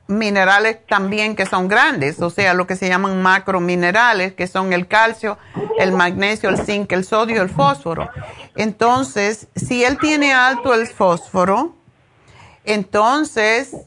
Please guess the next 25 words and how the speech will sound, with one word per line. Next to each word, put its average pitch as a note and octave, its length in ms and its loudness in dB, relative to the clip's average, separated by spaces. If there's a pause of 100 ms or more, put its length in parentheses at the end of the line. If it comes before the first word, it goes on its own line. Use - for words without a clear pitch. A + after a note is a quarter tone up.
(140)
quizás A3 540 2
necesita D#4 800 0
calcio, A#3+ 440 0
magnesio F#3 640 0
y G#3+ 140 0
zinc. E4 640 -2 (1000)
Pero A3+ 240 4
no B3 220 0
quiero D4 340 2
que E4+ 120 2
lo D4+ 180 4
abres, B3 580 4
que A3 120 0
después A3+ 400 -2
te A#3 100 0
diga, A#3 460 2
"Ah, - 20 2
no, B3+ 220 -2
no G#3+ 140 -2
lo G#3 160 0
puedo A3 160 -2
usar." G#3 460 0
Llévale G3 380 2
el D#4 120 -2
frasco, C4+ 680 0